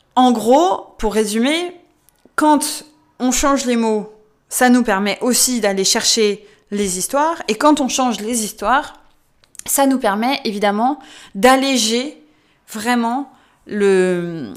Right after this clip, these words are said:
le, le stress en fait qu'on peut se mettre et la pression, hein, surtout qu'on peut se mettre en tant que maman quand, euh,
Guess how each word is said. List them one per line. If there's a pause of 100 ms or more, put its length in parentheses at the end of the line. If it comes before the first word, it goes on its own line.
(120)
le,
le
stress
en
fait
qu'on
peut
se
mettre
et
la
pression,
hein,
surtout
qu'on
peut
se
mettre
en
tant
que
maman (560)
quand, (100)
euh,